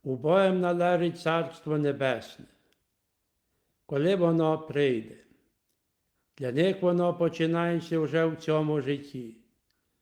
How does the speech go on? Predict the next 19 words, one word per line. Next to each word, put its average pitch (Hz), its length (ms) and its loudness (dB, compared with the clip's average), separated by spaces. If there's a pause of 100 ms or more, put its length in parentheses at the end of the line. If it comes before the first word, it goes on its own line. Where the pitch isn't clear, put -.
(540)
Бо 147 160 0
смиренна 156 720 0
і 151 140 0
покірна 165 800 -2 (800)
волі 165 320 4
Божій 160 440 2
людина 165 480 2
вже 160 200 0
тепер 165 540 0
знаходить 165 680 0 (580)
у 160 100 -6
своїй 160 460 2
душі 175 580 -2
блаженний 143 720 0
мир. 139 300 -2 (880)
Вона 143 260 0
лагідна 170 640 2
до 165 180 2
всіх, 160 400 0